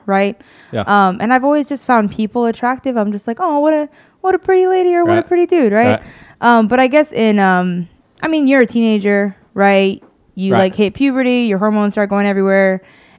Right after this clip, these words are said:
Speaker 1: And, like, most people feel that towards a certain group of people. And I found myself feeling that towards two groups of people,
Speaker 2: Yeah.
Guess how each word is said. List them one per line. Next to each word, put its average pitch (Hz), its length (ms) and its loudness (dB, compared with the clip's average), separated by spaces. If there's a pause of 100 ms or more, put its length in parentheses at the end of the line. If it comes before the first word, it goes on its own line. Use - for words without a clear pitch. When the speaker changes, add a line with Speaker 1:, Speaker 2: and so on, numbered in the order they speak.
Speaker 1:
And, 208 200 0
like, 190 200 0
most 214 260 0
people 220 240 -4
feel 202 240 -2
that 190 180 0
towards 202 340 -2
a 196 80 -6
certain 196 340 -6
group 180 180 -8
of 180 100 -14
people. 311 760 2 (400)
And 196 120 -4
I 196 80 0
found 196 220 -2
myself 190 380 -2
feeling 190 260 -4
that 185 160 -4
towards - 800 -6 (340)
two 285 280 -2
groups 294 280 -4
of 285 160 -6
people, 277 720 0
Speaker 2:
Yeah. 98 160 -2